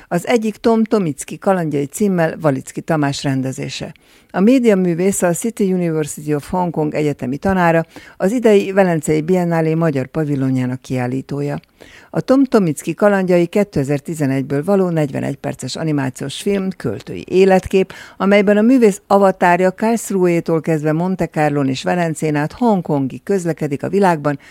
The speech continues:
egy költői, burleszk, szürreális és néha félelmetes mese hőseként, jellegzetes szakállas baseball sapkás karakterként. A másik mozi a Tilos Haza és Haladás című péntek reggeli műsorának oszlopa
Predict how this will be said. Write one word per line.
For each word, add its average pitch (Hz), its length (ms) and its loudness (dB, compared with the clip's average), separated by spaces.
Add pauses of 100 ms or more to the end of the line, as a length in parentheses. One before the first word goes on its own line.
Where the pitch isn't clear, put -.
(260)
egy - 180 -18
költői, 175 600 2
burleszk, 151 680 0
szürreális 160 800 0
és 220 120 -6
néha 190 240 0
félelmetes 135 640 -6
mese 135 240 -8
hőseként, 160 580 -2 (380)
jellegzetes 196 600 2
szakállas 147 580 -2
baseball 131 460 -8
sapkás 131 460 -8
karakterként. 135 840 -10 (640)
A - 100 -4
másik 190 320 2
mozi 226 480 0
a 156 220 2
Tilos 185 480 4
Haza 165 360 2
és 175 200 -2
Haladás 156 500 0
című 180 260 -4
péntek 202 440 -2
reggeli 143 320 0
műsorának 151 560 -2
oszlopa 180 520 0